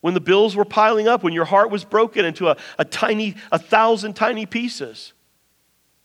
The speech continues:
and God was still faithful. You know, remember a time when it seemed like you couldn't take anymore and you were about to go under.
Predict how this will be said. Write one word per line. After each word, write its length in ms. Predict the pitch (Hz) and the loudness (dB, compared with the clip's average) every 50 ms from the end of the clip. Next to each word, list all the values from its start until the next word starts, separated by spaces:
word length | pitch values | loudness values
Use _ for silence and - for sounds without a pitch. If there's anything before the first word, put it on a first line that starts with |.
| _ _ _ _ | _ _ _ _
and 160 | 139 139 135 | -14 -14 -8
God 260 | 131 156 151 165 156 | -4 -2 -2 -2 -4
was 100 | 160 170 | -8 -14
still 200 | 160 - 165 170 | -14 -12 -14 -16
faithful. 580 | 156 _ - 131 123 120 - _ _ - - 151 _ _ _ _ _ _ _ _ _ _ _ _ _ _ _ _ _ _ _ _ _ _ _ _ _ _ _ _ _ _ _ _ _ _ _ _ _ _ _ _ _ _ _ | -16 _ -12 -12 -12 -12 -16 _ _ -20 -20 _ _ _ _ _ _ _ _ _ _ _ _ _ _ _ _ _ _ _ _ _ _ _ _ _ _ _ _ _ _ _ _ _ _ _ _ _ _ _ _ _ _ _ _
You 80 | - 151 | -6 -2
know, 140 | 151 147 151 | -2 -2 0
remember 400 | 151 160 165 170 180 190 185 196 | 0 -2 -2 -2 -4 0 0 -2
a 60 | 185 | -2
time 380 | 190 - 190 196 214 233 202 | 0 0 2 2 2 0 0
when 220 | 156 151 147 143 143 - _ _ _ _ _ _ _ | 0 -2 -2 -2 -6 -16 _ _ _ _ _ _ _
it 140 | 143 143 - | -8 -8 -6
seemed 240 | - - 185 180 | -8 -6 -4 0
like 200 | 180 180 180 175 - - _ _ _ _ _ _ _ _ _ | 2 2 2 0 -2 -16 _ _ _ _ _ _ _ _ _
you 100 | 147 156 | -18 -14
couldn't 280 | - - 196 196 190 | -2 -2 -2 -2 -2
take 220 | - 202 240 226 - | -4 -4 -4 -2 -4
anymore 360 | - 151 135 131 127 127 131 | -4 -4 -4 -2 -2 -2 -2
and 80 | 131 139 | -2 -2
you 60 | 151 | -4
were 60 | 170 | -2
about 220 | 160 180 175 175 175 | 0 0 0 0 -4
to 60 | 170 | -6
go 240 | 156 180 180 175 185 | -4 -2 -2 0 -2
under. 360 | 226 220 160 117 113 120 | -4 -4 -10 -14 -14 -16